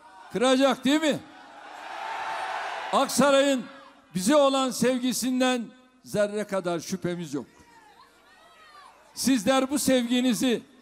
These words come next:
her vesileyle gösterdiniz. Bilhassa da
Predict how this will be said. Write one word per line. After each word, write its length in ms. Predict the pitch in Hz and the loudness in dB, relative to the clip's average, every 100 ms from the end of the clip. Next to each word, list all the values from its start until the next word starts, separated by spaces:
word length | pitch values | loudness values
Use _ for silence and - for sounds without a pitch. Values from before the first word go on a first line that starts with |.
| _ - | _ 0
her 240 | 302 285 | 2 2
vesileyle 640 | 247 - 254 247 240 233 | 0 0 0 2 2 2
gösterdiniz. 840 | 233 220 165 208 202 202 180 - - - _ _ _ - - - _ _ | 2 2 2 -2 0 -2 -4 -8 -14 -20 _ _ _ -20 -20 -20 _ _
Bilhassa 540 | 254 311 277 - 277 262 | 2 4 2 0 0 2
da 200 | 240 | 2